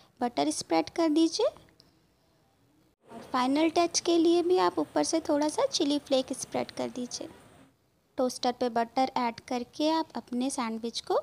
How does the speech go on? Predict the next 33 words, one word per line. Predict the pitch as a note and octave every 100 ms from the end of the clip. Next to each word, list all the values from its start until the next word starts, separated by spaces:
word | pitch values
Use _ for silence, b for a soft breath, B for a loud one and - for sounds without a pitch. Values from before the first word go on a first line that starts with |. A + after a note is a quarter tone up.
| B B B B _
टोस्ट | D4 C4 -
कर | B3
लीजिए। | A3+ A3+ A3+ - - _ _ _ _ _ _ _ -
ग्रीन | C4+ D#4+ E4
लाइट | D#4 C#4+ C#4+ -
ने | C#4 C#4+
इंडिकेशन | C4+ C4 C4 C4+ B3+ C#4 C4
दे | C#4
दिया | C4+ C4 B3+
है | B3
कि | B3 -
आपका | B3 A#3+ -
सैंडविच, | B3 B3+ A3+ A#3 C#4+ C4+
जो | B3+
कि | A#3+ B3
गेहूं | A3+ A#3+ A#3
के | A3 A#3+
आटे | A3 A3 A#3
की | - A#3+
रोटी | B3 - C#4+
से | - C#4+
बना | B3 A#3
है, | A#3+ B3 G4 B B B B -
वो |
बनकर | C#4+ C4+ C4 F4
तैयार | G4 E4 C4 A#3+ A#3 A#3
है। | A#3 B3
तो | A#3+
इसे | A3+ A#3
खोल | - B3 B3
के | C4 D4
देखते | D4 C#4+ _ D#4+
हैं। | A#4+